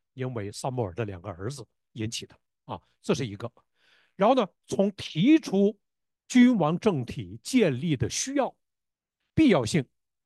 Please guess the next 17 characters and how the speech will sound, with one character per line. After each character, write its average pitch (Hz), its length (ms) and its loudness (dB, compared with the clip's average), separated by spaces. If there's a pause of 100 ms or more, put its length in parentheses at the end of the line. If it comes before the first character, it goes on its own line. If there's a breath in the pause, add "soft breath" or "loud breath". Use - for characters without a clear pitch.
(180)
然 147 140 0
后 170 60 0
呢， 147 120 2
第 165 140 2
二 262 160 6
个 180 80 4
内 175 100 4
容 113 200 0
呢， 104 120 -8
就 - 140 -12
是 110 160 -18 (480)
实 233 480 -2
际 214 240 -6
的 117 120 -4
建 131 440 -2
立 127 160 -4
了 95 200 -8